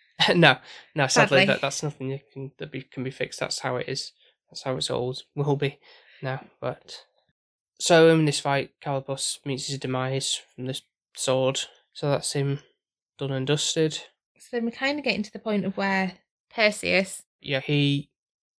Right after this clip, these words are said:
Speaker 1: ends up, like, almost, like, defeated, but then Zeus comes in and kinda steps in, like, "Oh, I'll just put you, the figure back up."
Speaker 2: Oh,
Speaker 1: I
Speaker 2: yeah.
Speaker 1: think so. Then he gets his second wind to come
Speaker 2: Come
Speaker 1: and help.
Speaker 2: back.
Speaker 1: Yeah.
Speaker 2: Because obviously the Kraken is now being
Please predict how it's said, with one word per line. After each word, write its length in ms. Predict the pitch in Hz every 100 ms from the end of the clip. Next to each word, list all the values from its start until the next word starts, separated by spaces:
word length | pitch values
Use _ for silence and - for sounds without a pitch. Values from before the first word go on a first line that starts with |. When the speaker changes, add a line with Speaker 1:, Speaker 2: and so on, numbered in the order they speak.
| _
Speaker 1:
ends 260 | 151 147 143
up, 260 | 139 - _ _ _ _ -
like, 220 | 135 131
almost, 280 | 127 139 139
like, 220 | 127 135
defeated, 540 | 147 - 127 131 127 -
but 100 | 131
then 280 | 131 127 131 _ _ _
Zeus 280 | - 135 127
comes 320 | - 131 135
in 100 | 123
and 220 | 127 123 135 _
kinda 140 | 127
steps 300 | 131 - -
in, 60 | 139
like, 140 | - -
"Oh, 260 | 135 131
I'll 100 | 131
just 200 | 131 -
put 180 | - -
you, 100 | 139 _ -
the 60 | 143
figure 260 | 147 139
back 240 | 131 127 -
up." 200 | - _ _ - -
Speaker 2:
Oh, 160 | 277 269 233
Speaker 1:
I 40 |
Speaker 2:
yeah. 80 | 185
Speaker 1:
think 180 | 139 135
so. 140 | 151
Then 160 | 131 131
he 60 |
gets 240 | 131 135 -
his 100 | -
second 360 | 143 - 135 131
wind 360 | 131 127 135 - _ _ _ -
to 200 | 127 - _ _ _
come 120 | 143
Speaker 2:
Come 100 | 135
Speaker 1:
and 80 | 202
help. 100 | -
Speaker 2:
back. 100 | - -
Speaker 1:
Yeah. 220 | 143 120 -
Speaker 2:
Because 240 | 196 196 190
obviously 280 | 190 185 180
the 80 |
Kraken 380 | 185 185 - 190
is 200 | 180 175
now 220 | 190 202 190
being 380 | 185 175 175